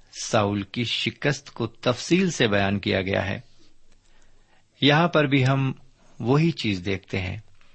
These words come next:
ساؤل جب خدا سے دور ہو گیا اور گناہ میں ڈوب گیا، تو اس کے اوپر سے بھی خدا کے فضل کا سایہ اٹھ گیا۔ دیگر قومیں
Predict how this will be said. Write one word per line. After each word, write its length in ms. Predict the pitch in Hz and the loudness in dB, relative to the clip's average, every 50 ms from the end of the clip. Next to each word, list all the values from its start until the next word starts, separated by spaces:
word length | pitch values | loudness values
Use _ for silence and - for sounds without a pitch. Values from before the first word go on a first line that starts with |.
| - - _ _ _ - - - - - - _ _ _ - | -20 -20 _ _ _ -20 -20 -20 -20 -20 -20 _ _ _ -12
ساؤل 580 | - - 147 127 120 120 120 120 120 120 117 - - - - _ - - - - - - - | -2 2 4 4 4 4 4 2 2 0 -2 -6 -10 -16 -20 _ -20 -20 -20 -20 -20 -16 -4
جب 180 | 107 117 113 101 - - | 0 0 0 2 0 0
خدا 220 | 117 104 104 104 | 2 2 2 2
سے 160 | 107 - 117 | 2 0 -2
دور 260 | 104 95 110 107 110 | -2 -2 -2 0 0
ہو 200 | 107 107 113 101 | 0 0 0 0
گیا 240 | 104 107 104 110 131 139 - - _ _ - - - - - | 0 0 0 0 -2 -4 -8 -16 _ _ -20 -20 -20 -6 0
اور 180 | - 113 110 | 2 2 2
گناہ 400 | 107 104 104 110 98 95 101 101 | 2 0 -2 -4 -2 -2 -2 -2
میں 160 | 101 101 101 92 | -2 -4 -4 -4
ڈوب 360 | 87 120 131 143 123 107 101 | -2 0 0 0 0 -2 0
گیا، 240 | 107 98 95 92 - - - - - - _ _ - - - - - - - | 0 0 0 -2 -4 -8 -16 -20 -20 -20 _ _ -20 -20 -20 -20 -18 -4 2
تو 140 | 165 175 | 2 4
اس 140 | 185 180 - | 4 2 0
کے 100 | - 208 | 2 2
اوپر 400 | 196 165 120 101 - - 110 107 | 4 4 2 0 0 0 0 0
سے 280 | 101 - - - 101 101 | 0 -2 -4 -4 -4 -4
بھی 240 | 98 101 135 156 156 | -2 -2 -2 -2 -4
خدا 400 | - - - 131 104 98 95 98 | -6 -8 -6 -4 0 0 0 0
کے 220 | - - - 120 | -2 -4 -6 -6
فضل 440 | 117 - - - 107 95 101 98 95 | -6 -6 -6 -4 -2 -2 -2 -4 -4
کا 140 | - - 98 | -4 -6 -4
سایہ 320 | - - 101 95 95 92 98 98 - - | -2 -2 -2 0 0 0 -2 -4 -2 -2
اٹھ 160 | 139 151 135 135 | -2 0 0 2
گیا۔ 260 | 113 104 95 - - - - - - - - - - - - - - _ _ _ - - - - - - _ _ _ | 2 2 2 0 -2 -6 -12 -20 -20 -20 -20 -20 -20 -20 -20 -20 -20 _ _ _ -20 -20 -20 -20 -20 -20 _ _ _
دیگر 320 | - 123 151 147 156 156 147 | 2 2 4 4 4 2 2
قومیں 480 | - 143 135 131 131 135 135 135 135 | 2 2 2 2 2 2 2 2 0